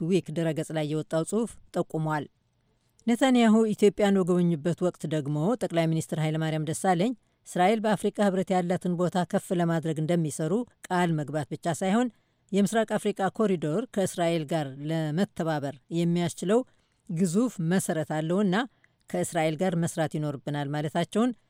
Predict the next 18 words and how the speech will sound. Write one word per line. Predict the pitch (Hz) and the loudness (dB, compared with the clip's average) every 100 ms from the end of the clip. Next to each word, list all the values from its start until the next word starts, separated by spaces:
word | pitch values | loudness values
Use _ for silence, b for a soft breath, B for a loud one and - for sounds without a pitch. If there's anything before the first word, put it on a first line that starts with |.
| _ - | _ -6
የኒውስዊክ | 165 170 160 226 233 220 - | -2 0 2 0 -2 -6 -2
ድረገጽ | 185 180 160 165 | 0 0 -2 -4
ላይ | 160 | -2
የወጣው | 151 151 - 151 | -2 -4 -2 -4
ጽሑፍ | 143 156 185 - - - | -4 -4 -4 -6 -20 -6
ጠቅሷል። | 170 - 151 143 - _ _ _ _ _ _ _ - | -6 -4 -6 -6 -10 _ _ _ _ _ _ _ 4
የኢትዮጵያው | 214 208 208 - 226 - 277 262 233 | 8 8 6 0 -4 -2 -2 2 2
መሪ | 220 208 | 4 4
በተጨማሪም | 196 180 - 175 180 175 233 | 2 0 -2 -2 0 0 -2
ኢትዮጵያ | 190 190 180 180 | -4 -2 -2 0
በተባበሩት | 175 190 170 170 165 | -2 -2 -4 -4 -4
መንግስታት | 180 170 - 165 | -4 -4 -4 -4
ድርጅት | 139 170 160 202 | -4 -6 -6 -4
የጸጥታ | 185 175 - 170 | -4 -4 -4 -2
ምክር | 160 160 185 | -2 -2 -2
ቤት | 165 220 - _ _ _ - | 0 -2 -4 _ _ _ -4
ከመጪው | 185 190 196 | 0 0 2
ዓመት | 190 190 214 | 2 2 0